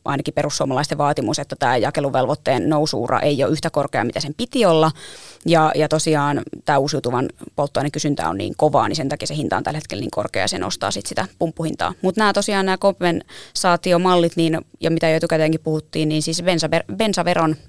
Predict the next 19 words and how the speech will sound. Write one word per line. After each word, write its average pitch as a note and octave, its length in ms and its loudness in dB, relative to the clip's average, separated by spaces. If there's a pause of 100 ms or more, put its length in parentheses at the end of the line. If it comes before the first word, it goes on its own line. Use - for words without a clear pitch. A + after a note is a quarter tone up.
alennusta G3+ 560 2 (520)
ja - 80 2
sitten F#3 240 -2
tämmönen, E3+ 480 4
ö, - 40 -2 (240)
sakkomaksumalli, E3+ 1400 0 (420)
eli E3 200 2
tota, D#3+ 400 2
nää D#3+ 320 2 (240)
jakelijat, A#3 800 0 (280)
ö, - 40 -4
jotka - 260 -4
siis E3+ 220 -4
bensaa F3+ 320 2
jakelee G#3 380 2
tai E3 220 2 (100)
sen D#3 160 0
tämän D#3 280 -2 (280)
se-, - 240 0